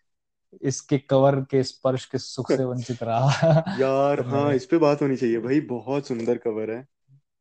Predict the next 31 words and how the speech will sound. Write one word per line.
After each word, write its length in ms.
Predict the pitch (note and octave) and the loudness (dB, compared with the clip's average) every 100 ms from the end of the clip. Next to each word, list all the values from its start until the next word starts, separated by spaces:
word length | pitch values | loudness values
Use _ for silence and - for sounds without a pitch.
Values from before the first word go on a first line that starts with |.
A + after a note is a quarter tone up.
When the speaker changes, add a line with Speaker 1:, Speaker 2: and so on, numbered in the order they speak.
| _ _ _ _ _ _ _ - - | _ _ _ _ _ _ _ -4 0
Speaker 1:
वाकई, 320 | - - A3 - _ _ - | 0 0 -6 -6 _ _ -2
सहज 200 | F3 F3 | 2 4
वाकई 380 | E3 E3 A3 A3 | 4 4 2 0
इसकी 240 | G#3+ G#3+ | 0 -2
किताब 260 | F3 E3+ D#3+ | 2 2 2
के 180 | E3 | 0
पीछे 200 | D#3 D3 | -4 -4
इसमें 240 | D3 - C#3 | -6 -6 -8
छिपकली 300 | C3+ - B2 | -8 -6 -2
Speaker 2:
हाँ 80 | E3+ | 0
Speaker 1:
है। 40 | |
Speaker 2:
भाई, 180 | C#3+ D3+ - - _ _ - | 0 -2 -6 -16 _ _ -10
अ, 340 | A#2+ A#2+ A#2 _ | -6 -6 -6 _
पीछे 340 | B2+ A2+ C#3+ D3 | -10 -4 -2 -2
मानव 480 | C#3 A#2+ A2+ A#2+ | -6 -6 -4 -4
कौल 220 | A#2+ B2+ B2 | -4 -4 -4
की 80 | |
Speaker 1:
अरे 120 | C3+ C3+ | -4 -2
Speaker 2:
तस्वीर 160 | C3+ | -2
Speaker 1:
वाह। 160 | B2 C3+ | 0 0
Speaker 2:
है, 80 | D#3 | -2
नीचे 280 | C3 - | -2 -2
उनका 440 | B2+ - - A#2 A2+ | -2 -2 -2 -2 -2
तारुफ 360 | A#2 A2 B2+ - | -4 -4 -4 -6
लिखा 280 | C3+ C#3+ D3 | -4 -2 -2
है 160 | E3+ | -2
और 240 | - A#2+ A#2 | -4 -6 -6
ऊपर 340 | A#2 - A#2+ | -8 -6 -8
छिपकली 480 | - A#2 - D3 C3+ | -8 -10 -4 -2 0
है, 80 | G#2+ | 0
जैसे 360 | A2+ B2+ B2+ | 0 -2 -4